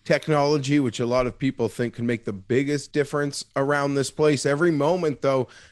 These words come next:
I think someone's gonna just break this place, or a couple of them, I re-, I rein myself back in, and, you know, bunkers are true hazards. It will find a way. Uh,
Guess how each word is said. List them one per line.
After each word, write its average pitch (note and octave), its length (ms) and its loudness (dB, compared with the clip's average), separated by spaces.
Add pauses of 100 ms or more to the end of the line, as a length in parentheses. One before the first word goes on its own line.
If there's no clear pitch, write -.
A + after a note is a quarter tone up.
(100)
I - 40 -2
think C#3+ 180 0
someone's D3 360 0
gonna C#3+ 280 0
just A2+ 280 -4
break C#3+ 340 2
this C#3+ 200 0
place, B2+ 400 -2
or B2 100 2
a A2+ 60 -2
couple C#3 560 0 (340)
of B2+ 200 0
them, C#3+ 280 2 (520)
I E3+ 60 4
re-, E3 380 4
I D3+ 100 4
rein E3+ 340 4
myself F#3 760 2
back F3+ 440 0
in, A3 320 4
and, B2 160 -6
you D#3 80 -6
know, C3+ 220 0
bunkers D#3+ 720 0
are F3+ 240 6
true F#3+ 420 0
hazards. C#3+ 800 0
It C3+ 120 -2
will E3+ 180 4
find F3 540 2
a F#3 80 4
way. E3 560 0 (420)
Uh, C#3+ 420 4